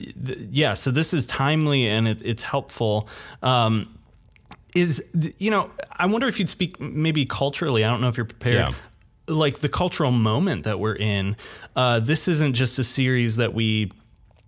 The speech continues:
Speaker 1: that we need, you know, once in a while, and that's fine. But I feel like specifically d-,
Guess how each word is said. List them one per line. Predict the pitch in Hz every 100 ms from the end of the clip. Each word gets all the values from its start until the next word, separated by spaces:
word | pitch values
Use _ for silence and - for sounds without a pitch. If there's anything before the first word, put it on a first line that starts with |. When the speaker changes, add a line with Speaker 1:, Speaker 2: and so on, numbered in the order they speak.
| _ _ 135
Speaker 1:
that | 120 139 117
we | 123 120
need, | 123 123 120 107
you | 110 113
know, | 107 107 104 -
once | 92 117 123 123 123
in |
a | 117
while, | 113 110 107
and | 107
that's | 104 -
fine. | 107 139 151
But | 95 101
I | 113
feel | 113 139 123
like | 107 -
specifically | - - 123 - 147 190 107 101
d-, | 95 - -